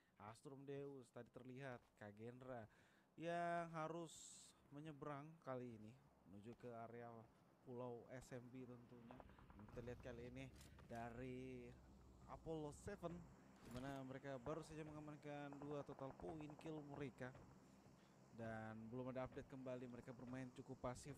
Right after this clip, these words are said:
Namun, nah, mereka masih mengamankan diri, selalu mengamankan diri di area center circle kali ini yang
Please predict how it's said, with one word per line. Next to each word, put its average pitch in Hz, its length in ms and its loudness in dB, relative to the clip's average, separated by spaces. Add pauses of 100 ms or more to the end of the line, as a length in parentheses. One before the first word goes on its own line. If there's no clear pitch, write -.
(160)
Namun, 127 480 -2
nah, 139 160 -8 (180)
mereka 139 460 -2
masih 160 240 0
mengamankan 165 600 0
diri, 147 280 0
selalu 202 560 2
mengamankan 175 480 2
diri 156 240 -2
di 143 160 4
area 135 400 4
center 127 400 0
circle 131 320 -2
kali 120 240 -2
ini 120 160 -2
yang 101 120 -6